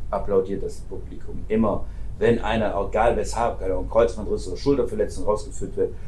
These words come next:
Und das machen ja nun auch die Spieler. Ich meine, nicht umsonst schlagen die dann mit ihren Schlägern und das hast du sonst ja nicht. Also wenn einer beim Fußball rausgeführt wird, dann applaudiert nicht die Ersatzbank von uns oder sowas. Also deshalb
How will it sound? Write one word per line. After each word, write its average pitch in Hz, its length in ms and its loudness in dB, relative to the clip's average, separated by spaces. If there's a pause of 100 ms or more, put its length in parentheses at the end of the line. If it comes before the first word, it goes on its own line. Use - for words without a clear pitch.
(280)
Und 127 200 4
das 117 140 4
machen 120 240 2
ja 104 100 2
nun 98 220 -2
auch 101 180 2
die - 100 -6
Spieler. - 500 2
Ich - 40 -2
meine, 101 220 -2
nicht 104 180 -2
umsonst 110 380 0
schlagen 104 320 0
die 113 100 0
dann 117 160 4
mit 101 140 -2
ihren 107 200 0
Schlägern 113 460 2
und 98 160 -4
das - 260 -4
hast 98 180 -4
du 92 40 -8
sonst 98 300 -4
ja 98 80 -2
nicht. 110 220 -2
Also 92 300 -6 (300)
wenn 101 160 -2
einer 104 200 0
beim 101 140 2
Fußball 107 340 0
rausgeführt 101 580 -2
wird, 107 140 -2
dann 98 100 -2
applaudiert 98 460 -2
nicht 104 180 -4
die - 40 0
Ersatzbank 98 540 -2
von 92 180 -4
uns 95 320 -4
oder 80 240 -2
sowas. - 320 -4
Also 95 200 -4
deshalb 101 400 0